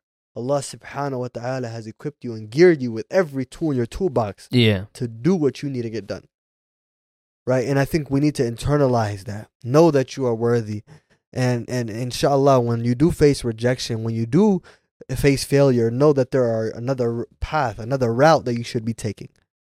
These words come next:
Speaker 1: Right? That, that path, inshallah, will be much more fruitful in its destination than the one that you wanted in the first place.
Speaker 2: Mm-hmm.
Speaker 1: And I, I think believing that,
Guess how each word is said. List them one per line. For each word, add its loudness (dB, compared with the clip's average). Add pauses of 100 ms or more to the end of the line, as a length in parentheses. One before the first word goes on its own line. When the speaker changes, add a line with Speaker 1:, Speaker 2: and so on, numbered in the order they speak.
(140)
Speaker 1:
Right? -2
That, -8 (280)
that 4
path, 2
inshallah, 2
will 2
be -4
much 0
more 2
fruitful 0
in -4
its -6
destination 0
than -8
the -6
one 4
that -4
you -6
wanted -6
in -10
the -14
first -16
place. -18 (200)
Speaker 2:
Mm-hmm. -10
Speaker 1:
And 0
I, 0
I -2
think -2
believing 4
that, -4